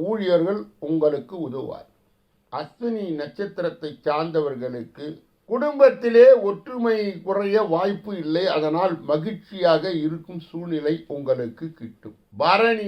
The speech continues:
நட்சத்திரத்தை சார்ந்தவர்களுக்கு புதிய முயற்சிகள்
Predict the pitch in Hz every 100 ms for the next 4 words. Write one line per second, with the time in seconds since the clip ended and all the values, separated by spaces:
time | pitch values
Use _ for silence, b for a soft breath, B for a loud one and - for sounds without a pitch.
0 | 185 165 160 165 190 165 160 156 139 135
1 | 147 156 165 156 143 127 131 127 120 185
2 | 165 _ _ _ _ _ _ _ _ -
3 | 170 175 175 170 160 180 208 208 202 214